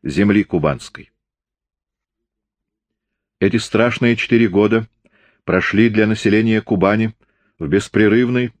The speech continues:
истощающей её силы, борьбе за свою независимость. В течение трёх лет Кубань боролась и против советской России, и против военных организаций,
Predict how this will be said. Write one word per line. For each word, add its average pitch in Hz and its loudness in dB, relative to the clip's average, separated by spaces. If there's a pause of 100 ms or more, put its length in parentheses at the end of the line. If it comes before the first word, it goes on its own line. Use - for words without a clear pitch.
(100)
истощающей 110 0
её 101 2
силы, 110 -2 (560)
борьбе 98 2
за 113 0
свою 104 0
независимость. 101 -2 (1300)
В - -10
течение 139 2
трёх - 0
лет 113 0
Кубань 117 0
боролась 110 0
и 117 0
против 110 0
советской 104 0
России, 95 0 (680)
и 104 2
против 127 0
военных 117 0
организаций, 104 0